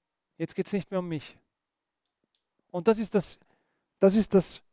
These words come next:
Extreme. Wir sind so egoistisch.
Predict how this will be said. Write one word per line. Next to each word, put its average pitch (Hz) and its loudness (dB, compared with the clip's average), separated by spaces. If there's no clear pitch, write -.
Extreme. 175 -2
Wir 135 -8
sind 196 0
so - -2
egoistisch. 185 -4